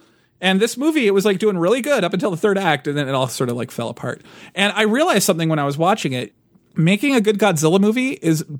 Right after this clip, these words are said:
about as, just as difficult about as making a good Superman movie,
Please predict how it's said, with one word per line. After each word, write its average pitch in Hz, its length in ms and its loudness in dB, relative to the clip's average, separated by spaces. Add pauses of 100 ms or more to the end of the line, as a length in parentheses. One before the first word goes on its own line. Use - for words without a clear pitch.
(140)
about 185 460 2
as, 349 100 2
just - 240 0
as 214 140 2
difficult 226 500 0
about 160 460 0
as 156 200 0
making 185 280 2
a 160 80 2
good 156 260 0
Superman 127 460 0
movie, 123 340 -8